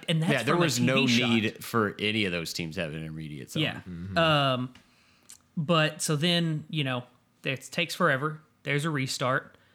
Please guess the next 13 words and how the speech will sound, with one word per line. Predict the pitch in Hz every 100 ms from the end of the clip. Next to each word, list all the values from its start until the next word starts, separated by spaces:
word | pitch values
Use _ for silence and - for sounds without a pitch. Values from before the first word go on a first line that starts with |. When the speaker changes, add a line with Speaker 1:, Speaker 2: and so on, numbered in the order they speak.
| _ _
Speaker 1:
Everybody | 147 165 165
starts | 156 165 139
on | 185 165
wets | 139 127 -
this | 165 -
time. | 127 120 123 151 - _ _ _ -
Uh, | 143 143 -
and | 151
immediately, | 147 202 214 156 131 139
Latifi | 143 131 180 139
and | 151
Vettel, | 139 135 131 123 123 _ _ - _ _ 143
uh, | 135 127 127